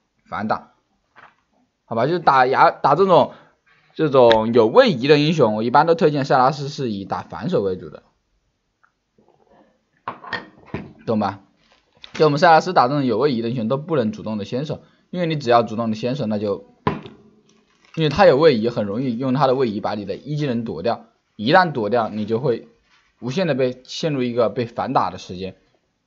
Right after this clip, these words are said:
或者说在你一技能C D的时候都是要被挨打的。好，然后我们再来说六级，六级之后，刚才说的是六级之前，我们现在说一下六级之后。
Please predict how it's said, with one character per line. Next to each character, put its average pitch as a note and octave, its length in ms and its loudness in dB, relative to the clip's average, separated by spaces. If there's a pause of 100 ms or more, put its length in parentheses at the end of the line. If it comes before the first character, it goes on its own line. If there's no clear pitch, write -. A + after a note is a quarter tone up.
(460)
或 D3 80 0
者 C3+ 60 2
说 C3 100 0
在 C#3+ 120 2
你 A#2 100 -2
一 D3 240 -6
技 D#3 80 -4
能 C3+ 100 -2
C D#3 120 -4
D E3 100 -6
的 A#2+ 80 0
时 A2 60 -8
候 G2 60 -6
都 B2+ 140 -2
是 E3+ 80 -6
要 B2+ 80 0
被 G2+ 100 -6
挨 F#2 200 -8
打 F2 180 -8
的。 E2+ 80 -18 (480)
好， - 100 -12 (460)
然 - 40 -10
后 A#2+ 40 -4
我 B2 40 0
们 B2 40 -2
再 D3+ 120 8
来 C#3+ 40 6
说 D3 160 4
六 F#3 160 4
级， C#3 300 -6
六 E3 200 0
级 D3 60 -4
之 D3 100 -2
后， F#3 300 0 (100)
刚 D#3+ 160 4
才 C#3+ 80 2
说 D#3+ 120 2
的 D#3 40 2
是 D3+ 100 -2
六 F3 140 0
级 C#3+ 140 -6
之 D3 60 -14
前， G2 260 -10
我 G2+ 60 -16
们 G#2 100 -8
现 A2+ 160 -6
在 G2 80 -6
说 A2 180 -8
一 A2 80 -6
下 A#2 120 -6
六 A2+ 120 -6
级 G#2 60 -8
之 G#2 100 -10
后。 B2 220 -8